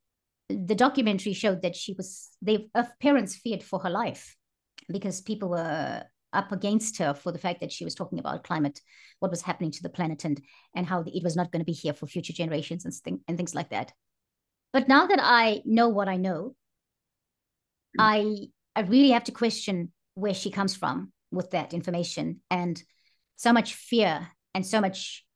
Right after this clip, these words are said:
Speaker 1: grabbing the attention and, and, and it, it stops me. I don't know enough about it, but it stops me to think, what is your platform? What is the platform you're coming from?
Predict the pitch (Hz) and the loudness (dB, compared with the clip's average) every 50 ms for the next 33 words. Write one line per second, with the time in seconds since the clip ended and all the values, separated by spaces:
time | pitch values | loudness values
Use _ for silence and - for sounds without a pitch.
0 | - 175 196 214 190 196 196 180 180 185 175 - - 214 190 190 - 190 165 160 | -4 0 2 2 2 2 0 0 0 -2 -4 -2 -2 -2 -2 -2 -2 -4 -4 -4
1 | 165 160 _ _ _ - 180 170 165 - - - _ - - _ _ _ _ _ | -6 -8 _ _ _ -2 -2 -2 -2 -4 -6 -12 _ -20 -20 _ _ _ _ _
2 | _ _ _ _ 208 196 185 185 - - _ _ _ - 190 - - - - - | _ _ _ _ -2 -2 -2 -4 -6 -12 _ _ _ -16 -16 -14 -12 -12 -10 0
3 | - 247 240 240 - - 196 185 208 240 277 285 285 254 233 226 226 233 - 208 | 2 2 2 2 -2 -2 2 6 8 10 10 10 10 10 8 6 4 0 0 2
4 | 220 220 233 247 214 196 185 - - - 220 220 - - - 196 190 185 - 208 | 2 2 2 0 -2 -2 -4 -4 -4 -4 -6 -6 -6 -10 -10 -10 -8 -6 -6 -6
5 | 196 190 - _ - _ _ _ _ _ _ - 196 220 233 226 - - 220 214 | -6 -6 -10 _ -20 _ _ _ _ _ _ 0 2 2 2 2 2 -2 -4 -4
6 | 170 175 190 208 202 202 - 202 196 - - - - - - 190 - _ _ _ | -2 2 2 2 2 2 -2 -4 -4 -4 -6 -8 -8 -8 -8 -10 -12 _ _ _
7 | - 196 220 220 214 214 196 - 202 170 165 - 185 180 175 175 170 175 - 175 | -2 0 0 0 0 -4 -6 -4 -4 -4 -4 -2 -4 -2 0 -2 -2 -2 -4 -6
8 | - - - - - 185 180 170 147 | -6 -6 -6 -6 -6 -4 -4 -6 -8